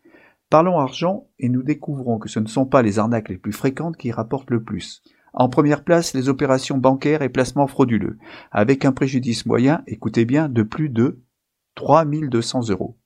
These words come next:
En deuxième place, les produits défectueux et autres malfaçons, avec un préjudice moyen de deux mille six cents euros. En troisième place, les tarifs abusifs, avec un préjudice moyen, cette fois de mille quatre cents euros. Juste pour votre information,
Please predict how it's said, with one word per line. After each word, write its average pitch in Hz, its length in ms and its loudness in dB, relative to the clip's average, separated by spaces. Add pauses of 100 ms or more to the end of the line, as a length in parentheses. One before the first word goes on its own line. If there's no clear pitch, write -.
(200)
En 107 100 0
deuxième 151 400 6
place, 170 320 0
les 127 100 0
produits 127 300 0
défectueux 135 640 2
et 101 80 6
autres 123 240 4
malfaçons, 123 540 0 (400)
avec 113 280 4
un 110 100 2
préjudice 113 440 -2
moyen 120 320 2
de 127 380 4 (240)
deux 95 280 6
mille 147 220 0
six 135 160 -6
cents 131 200 -6
euros. 107 360 -4 (540)
En 117 100 2
troisième 147 400 2
place, 180 320 -4
les 127 80 -4
tarifs 135 340 -2
abusifs, 117 540 0
avec 110 320 2
un 107 60 4
préjudice 110 420 -2
moyen, 113 320 0
cette 120 200 -4
fois 135 180 4
de 123 260 2 (400)
mille 135 320 2
quatre 104 180 -2
cents 104 240 -8
euros. - 240 -14 (240)
Juste 175 500 2
pour 127 160 0
votre 117 240 2
information, 110 640 -2